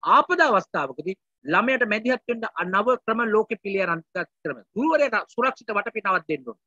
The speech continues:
ගුරුවරට ඒ පහසුකම් දෙන්න ඕනේ. සෞඛ්‍ය ව-, පහසුකම් හා සමානවම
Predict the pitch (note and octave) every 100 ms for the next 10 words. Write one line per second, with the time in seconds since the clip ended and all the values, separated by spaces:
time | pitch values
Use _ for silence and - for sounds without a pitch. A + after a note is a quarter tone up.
0 | _ - A3+ C#4 C4 A#3+ G#3 F#3+ C4 -
1 | G#3 G3 G3+ E3+ A2+ _ _ _ _ F#3
2 | C4+ - - F#3+ - _ _ _ _ _
3 | _ E3+ E3+ - C4 C4 C4 A#3 D4+ -
4 | D4 - D4 F#3+ E3